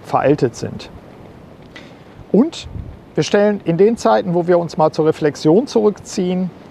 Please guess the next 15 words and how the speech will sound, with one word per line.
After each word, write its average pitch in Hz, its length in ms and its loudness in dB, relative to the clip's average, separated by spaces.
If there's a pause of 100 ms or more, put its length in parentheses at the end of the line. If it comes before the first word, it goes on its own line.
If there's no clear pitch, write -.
fest, - 500 -2 (520)
dass 156 300 0 (380)
die 147 360 2
Dynamik 147 680 2 (380)
dieser 120 400 0
Veränderungen, 123 720 0 (480)
dass - 160 -2
sie 170 60 -6
diese 180 320 2
Dynamik 160 440 2
einfach 165 220 0
auch 147 180 0
zu - 140 -8
Selbstzweifeln 131 840 -2
führt. 110 400 -6